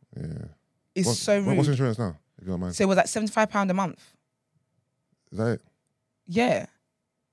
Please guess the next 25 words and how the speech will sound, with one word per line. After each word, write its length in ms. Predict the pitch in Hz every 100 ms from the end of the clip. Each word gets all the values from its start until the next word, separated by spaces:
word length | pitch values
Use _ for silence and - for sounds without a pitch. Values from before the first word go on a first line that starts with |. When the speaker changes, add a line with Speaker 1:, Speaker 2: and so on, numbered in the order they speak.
| _ _ _ _ _ _ _ _ _
Speaker 1:
That 120 | - 170
ain't 80 | 120
a 40 |
lot. 180 | 127 - _
Speaker 2:
No, 120 | 202 254
no, 180 | 247 196
no. 100 | 180
This 200 | 269 277
is, 180 | 233 185 -
no, 200 | 214 196
this 240 | 185 -
is 240 | 220 175 -
now. 460 | 185 202 151 190 - _
Speaker 1:
Yeah. 220 | 113 107 101
Speaker 2:
But 120 | 190
right 160 | 202 247
now 140 | 214
I'm 100 | 185
looking 160 | 190 202
at, 60 | 165
like, 100 | -
a 40 |
hundred 160 | 180 170
and 80 |
twenty. 280 | 160 175 160